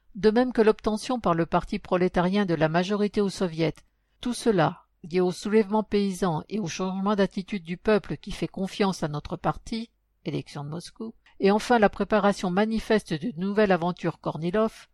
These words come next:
retrait des troupes de Petrograd, transfert des Cosaques à Petrograd, encerclement de Minsk par les Cosaques, et cetera. Tout cela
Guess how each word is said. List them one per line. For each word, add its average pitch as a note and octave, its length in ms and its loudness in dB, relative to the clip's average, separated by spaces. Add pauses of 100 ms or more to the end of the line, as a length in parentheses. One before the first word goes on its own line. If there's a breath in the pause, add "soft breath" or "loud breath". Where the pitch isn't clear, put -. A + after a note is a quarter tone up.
(100)
retrait F3+ 380 -2
des D#3 120 -2
troupes - 320 -8
de E3 120 -4
Petrograd, E3 640 -2 (120)
transfert - 420 -6
des D#3+ 100 -2
Cosaques E3+ 400 -2
à D#3+ 80 -2
Petrograd, E3+ 720 -4 (140)
encerclement F3 560 -4
de E3+ 140 -4
Minsk E3+ 500 -8
par C#3 100 -4
les D3+ 100 -6
Cosaques, E3 540 -4
et E3 100 -12
cetera. G3 540 -4 (380)
Tout B3 140 -6
cela F3 440 6